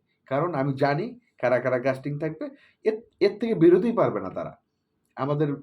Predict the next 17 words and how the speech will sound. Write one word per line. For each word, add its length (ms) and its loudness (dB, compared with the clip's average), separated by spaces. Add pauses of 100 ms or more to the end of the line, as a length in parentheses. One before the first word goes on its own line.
এফডিসি 420 -6
কেন্দ্রিক 440 -6
ডিরেক্টরদের 580 -4
ওনারা 280 -4
বলে 240 0
না 280 -8 (260)
যে 40 -4
ওনারা 240 2
এর 140 0
থেকে 180 0
বেরোইতে 320 4
পারে 180 2
না। 200 -8 (340)
ছোট 220 -2
পর্দার, 420 0 (680)
আহ, 80 0
মানে, 400 -2